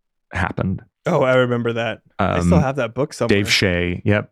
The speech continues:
Speaker 1: So Dave Shea was running that, and I contributed a design to it. And one of the other people who contributed a design to the Zen Garden was D D A Hillhorst. And he and I connected through that because I was at the point where my brother and I had just started our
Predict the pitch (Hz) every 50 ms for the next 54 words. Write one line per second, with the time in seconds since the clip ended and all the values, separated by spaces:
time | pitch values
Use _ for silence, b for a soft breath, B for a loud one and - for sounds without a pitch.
0 | _ - - - 92 87 90 92 - - 85 101 98 104 - - - 95 95 92
1 | 92 85 87 92 90 95 92 92 90 87 87 87 98 - - 85 90 90 90 98
2 | - - 95 - - 98 92 95 90 92 90 90 - - - 85 - 95 95 95
3 | 98 95 - - 104 98 95 92 87 - - 95 87 82 85 82 78 - 92 92
4 | 87 92 95 98 85 - 98 90 - 87 82 - - - - 90 87 87 85 82
5 | 87 87 82 - 85 85 82 82 82 82 80 78 - - - 92 87 80 92 87
6 | 90 90 92 92 90 95 95 90 85 - 95 92 95 98 90 87 90 87 - -
7 | 95 95 90 - - 95 87 85 82 101 95 87 87 87 - - 92 87 85 -
8 | 92 85 - - 95 87 92 95 95 - - 95 - - 82 90 90 90 87 90
9 | 90 - 87 - - 90 87 - 98 85 87 92 90 B B B B B B B
10 | _ 98 95 82 95 92 95 90 87 87 85 82 80 80 - 90 - - - -
11 | _ _ _ - - - 95 87 85 80 85 92 98 95 92 85